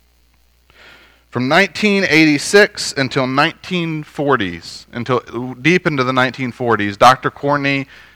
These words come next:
kept as many babies, thousands of babies alive, through incubators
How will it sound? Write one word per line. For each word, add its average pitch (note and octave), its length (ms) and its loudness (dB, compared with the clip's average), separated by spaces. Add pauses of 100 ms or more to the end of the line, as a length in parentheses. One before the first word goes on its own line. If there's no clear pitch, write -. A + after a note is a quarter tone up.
(100)
kept C3+ 240 2
as A#2 160 0
many C#3 380 0
babies, C3 560 0
thousands D3 580 2
of A#2+ 140 -6
babies A#2+ 340 0
alive, G#2 640 -2 (440)
through A#2+ 160 -4
incubators G#2 1040 0